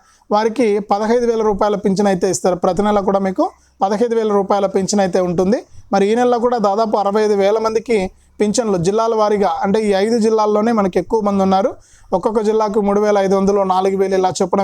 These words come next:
వేసుకుంటూ పోతే దాదాపు ఈ నెలలో కూడా మనకు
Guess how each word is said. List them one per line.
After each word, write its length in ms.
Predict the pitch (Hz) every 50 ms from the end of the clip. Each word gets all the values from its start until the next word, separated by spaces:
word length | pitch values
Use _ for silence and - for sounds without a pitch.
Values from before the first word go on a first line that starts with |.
| 185
వేసుకుంటూ 380 | 180 180 - - - 196 180 185 175 180
పోతే 200 | 180 175 240 247 214 180 180 - _ _ _ _ _ _ _ _ _ _ _ _ _ _ - - 196 196
దాదాపు 300 | 196 208 240 247 240 247 214
ఈ 20 | 220 220
నెలలో 200 | 214 208 214 202 202
కూడా 100 | 202 214 202 196
మనకు 220 | 196 185 196